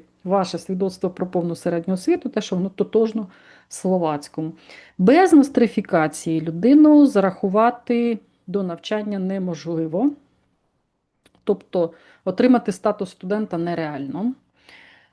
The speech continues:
А, дуже часто після попереднього зарахування є якийсь дедлайн, з цього року це з'явилося. А, є певний дедлайн,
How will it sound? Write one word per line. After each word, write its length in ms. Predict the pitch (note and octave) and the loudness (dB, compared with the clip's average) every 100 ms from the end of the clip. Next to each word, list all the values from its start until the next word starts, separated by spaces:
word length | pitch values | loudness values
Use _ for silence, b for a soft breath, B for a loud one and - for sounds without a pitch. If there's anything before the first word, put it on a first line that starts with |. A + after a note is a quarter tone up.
| _ | _
А, 260 | G3 G3+ G3 | 2 2 4
дуже 280 | B3 C4 | 4 4
часто 800 | C#4+ D#4+ E4+ D#4+ - C#4 C4+ B3+ B B B _ _ | 4 2 2 0 0 4 4 2 B B B _ _
після 300 | - - - | -2 0 -2
попереднього 560 | D3 G#3 A3 G#3+ G#3+ G3+ | -4 0 0 0 -2 -4
зарахування 800 | G#3 G3 - G#3 B3+ E4 D#4 C4+ | -4 -6 -6 -2 0 2 4 2
є 320 | F#3+ A#3+ A#3+ | 0 -4 -4
якийсь 380 | G3+ - G#3+ F3+ | -4 -6 -8 -4
дедлайн, 880 | F#3 G3+ F#3 F#3+ F#3 F3+ G3 C#4+ D4 _ _ _ _ | -2 -2 -2 -4 -6 -6 -2 -4 -4 _ _ _ _
з 80 | - | -12
цього 320 | - A#3 A#3+ | -2 0 2
року 360 | G#3+ - G#3+ B3+ _ _ | 0 -4 -10 -14 _ _
це 140 | - A#3 | -12 -6
з'явилося. 600 | A#3 A#3 A3+ A3+ A#3 A3 b b b b b b b | -4 -4 -4 -6 -12 -16 b b b b b b b
А, 280 | F#3+ G3 F#3+ | -2 2 2
є 160 | F#3 C4 | 2 2
певний 340 | C#4 C4 B3+ | 4 4 2
дедлайн, 720 | G3+ A#3+ G#3+ B3+ E4 E4 C#4+ | 2 0 2 2 4 4 4